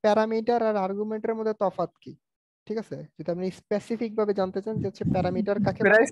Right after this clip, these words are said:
Speaker 2: সেম।
Speaker 1: না, প্রাইস সেম ঠিক আছে, but তারপরেও আপনার ইচ্ছা হতে পারে না যে দুইটাকে তাহলে দুইটা নাম কেন? মানে দুইটা একই জিনিসই যখন, তাহলে দুইটা নাম কেন? তো এটার কোশ্চেনের আনসার হচ্ছে আপনি যখন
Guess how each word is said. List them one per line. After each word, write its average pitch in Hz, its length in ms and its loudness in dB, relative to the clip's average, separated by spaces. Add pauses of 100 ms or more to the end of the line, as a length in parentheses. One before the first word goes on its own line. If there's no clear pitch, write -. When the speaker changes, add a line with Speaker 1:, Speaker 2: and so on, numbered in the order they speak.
(120)
Speaker 2:
সেম। 170 200 6 (800)
Speaker 1:
না, 156 60 -4 (160)
প্রাইস 214 340 4
সেম 226 120 4 (120)
ঠিক 240 180 -2
আছে, - 200 -12
but 160 100 -4 (220)
তারপরেও 220 340 2
আপনার 220 200 0
ইচ্ছা - 160 0
হতে 226 160 4
পারে 233 180 2
না 190 60 0 (180)
যে 190 60 0 (460)
দুইটাকে 226 320 4
তাহলে 214 200 4 (220)
দুইটা 202 240 0
নাম 180 180 0
কেন? 131 120 -8 (420)
মানে 151 200 -6
দুইটা 175 180 0 (400)
একই 220 240 0
জিনিসই 233 300 0
যখন, 175 180 -2
তাহলে 170 220 -4
দুইটা 190 240 2
নাম 151 180 0
কেন? 127 120 -8 (760)
তো 170 60 0 (160)
এটার 202 220 2 (340)
কোশ্চেনের 220 440 4
আনসার 202 260 -4
হচ্ছে 190 240 -6
আপনি 208 120 -6 (100)
যখন 214 160 -4